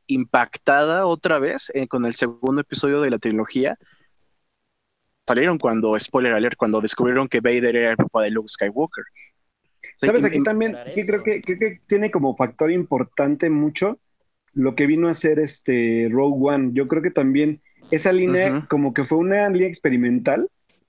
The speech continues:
Speaker 2: para que yo creo que también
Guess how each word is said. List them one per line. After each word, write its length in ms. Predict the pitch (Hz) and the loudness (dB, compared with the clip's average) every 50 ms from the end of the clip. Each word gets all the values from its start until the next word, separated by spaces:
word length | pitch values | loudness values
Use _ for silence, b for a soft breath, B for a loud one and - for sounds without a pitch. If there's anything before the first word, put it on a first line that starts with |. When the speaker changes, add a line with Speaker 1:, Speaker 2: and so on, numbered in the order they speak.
| _ _ _ _ _ _ _ _ _ _ _ | _ _ _ _ _ _ _ _ _ _ _
Speaker 2:
para 220 | - 143 127 127 123 | -4 -2 0 0 0
que 120 | - 143 135 | 0 0 0
yo 80 | 147 | 0
creo 100 | 151 165 160 | 0 -2 -2
que 60 | 170 | -2
también 1160 | 170 170 147 139 139 143 147 151 151 151 151 151 151 147 135 127 127 123 120 120 120 131 127 | -2 0 0 0 0 0 0 0 0 0 0 0 0 0 0 0 0 0 0 0 0 -2 -4